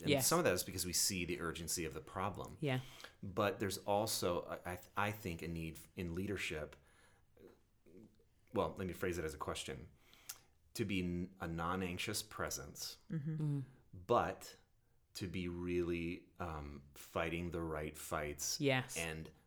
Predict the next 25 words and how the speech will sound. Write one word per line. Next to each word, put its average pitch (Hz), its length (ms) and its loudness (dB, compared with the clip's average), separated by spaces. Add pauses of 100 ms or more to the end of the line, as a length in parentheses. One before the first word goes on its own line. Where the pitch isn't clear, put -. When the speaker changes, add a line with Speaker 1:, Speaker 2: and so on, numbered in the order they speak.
(100)
Speaker 1:
holding 85 800 0
the 80 100 -2
line 71 640 -4 (360)
when 87 160 -2
it 80 120 -6
really 78 240 -2
matters. 67 400 -4
So 82 300 2 (100)
can 101 140 -2
you 92 80 0
talk 120 260 0
about 92 380 0 (340)
some 95 180 -4
ways 92 220 2
in 98 80 0
which 95 220 -4
you 98 560 0 (340)
both 98 300 2
are 92 80 -2
finding 98 560 0
that 92 280 -2
in 90 80 -2
your 87 160 -4
own 92 200 0
context? 98 760 -4